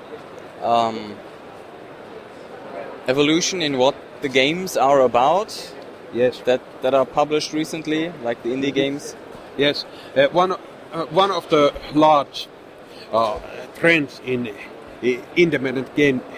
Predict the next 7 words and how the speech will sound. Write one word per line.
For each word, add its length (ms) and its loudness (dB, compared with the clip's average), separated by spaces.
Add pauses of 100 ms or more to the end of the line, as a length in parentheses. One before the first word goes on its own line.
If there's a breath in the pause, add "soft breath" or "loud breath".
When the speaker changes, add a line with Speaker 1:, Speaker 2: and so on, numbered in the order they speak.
(120)
Speaker 2:
design 340 0
publishing 540 0
nowadays 640 -2
is, 360 -8
uh, 580 -10
uh, 220 -6
structured 680 0